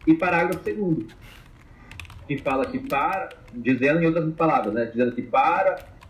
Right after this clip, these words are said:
o, o, o deputado ou senador que sofrer condenação criminal com sentença transitada em julgado, não seria automática a perda ou suspensão dos direitos políticos.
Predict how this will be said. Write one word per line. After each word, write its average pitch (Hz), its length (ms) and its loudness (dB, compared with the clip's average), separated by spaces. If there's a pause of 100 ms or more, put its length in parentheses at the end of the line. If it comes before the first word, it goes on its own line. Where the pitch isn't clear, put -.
(260)
o, 131 100 6
o, 135 380 0
o - 40 4
deputado 120 640 2
ou 156 140 4
senador 120 640 2 (140)
que 196 180 -2
sofrer 143 580 2
condenação 127 600 0
criminal 113 520 0
com 165 220 -2
sentença 139 500 -2
transitada 117 380 -4
em 101 40 -8
julgado, 151 300 0 (160)
não 160 220 4
seria 185 340 2
automática 160 640 0
a 156 60 2
perda 165 400 4
ou 170 60 -4
suspensão 160 340 -4
dos 156 60 0
direitos 160 220 2
políticos. 160 380 -4